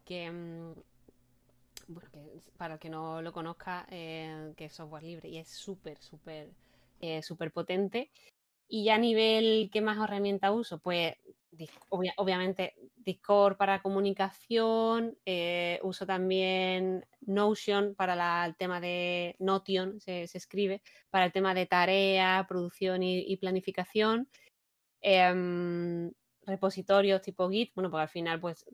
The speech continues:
si trabajamos un equipo en, eh, se trabaja en equipo a la hora de desarrollar un videojuego, pues normalmente ese,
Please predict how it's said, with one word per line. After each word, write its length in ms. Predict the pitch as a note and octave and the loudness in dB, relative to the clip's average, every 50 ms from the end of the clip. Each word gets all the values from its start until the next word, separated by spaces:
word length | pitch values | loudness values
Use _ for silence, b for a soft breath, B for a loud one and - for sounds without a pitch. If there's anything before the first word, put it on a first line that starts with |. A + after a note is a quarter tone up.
| - _ | -20 _
si 160 | - - D#3+ | -20 -20 -10
trabajamos 480 | - - E3 D#3 - - F#3 F3+ F#3 | -4 -2 -2 0 0 -2 -2 -2 0
un 120 | F#3 F3+ F3+ | 0 0 -2
equipo 500 | E3+ E3 - G3 G3 F#3+ - F3+ F3+ F3 | -2 -4 -2 -4 -4 -2 0 0 0 0
en, 540 | F3 E3+ E3+ E3+ E3+ E3 E3 E3 E3 - - - - | 0 -2 -4 -4 -6 -6 -8 -10 -12 -14 -18 -20 -20
eh, 200 | - - - D#3+ | -20 -20 -20 -20
se 120 | - D#3+ | -14 -6
trabaja 280 | - D#3 D#3 D#3 - E3+ | -2 0 0 0 0 -4
en 60 | E3+ | -6
equipo 320 | D#3 - - F#3 F#3 - | -6 -6 -8 -8 -6 -6
a 40 | D#3+ | -6
la 80 | D#3 D#3 | -4 -4
hora 120 | D#3+ D#3 | -4 -4
de 80 | D#3 D#3+ | -6 -6
desarrollar 680 | D#3 D#3 D#3 D#3 D3+ - - E3 D#3+ E3 D#3+ D#3+ D#3+ | -6 -6 -6 -6 -8 -8 -10 -10 -8 -8 -6 -6 -6
un 80 | D#3 D#3 | -6 -6
videojuego, 420 | D#3 D#3+ D#3 - - F#3 F#3+ F#3+ | -6 -8 -8 -6 -2 -2 -2 -2
pues 140 | - F#3 E3+ | -2 -6 -8
normalmente 460 | E3 D#3+ E3 E3 D#3+ E3 E3 - E3+ | -6 -6 -6 -6 -6 -6 -8 -8 -10
ese, 300 | D#3+ - - D#3+ D3+ - | -12 -10 -12 -14 -14 -14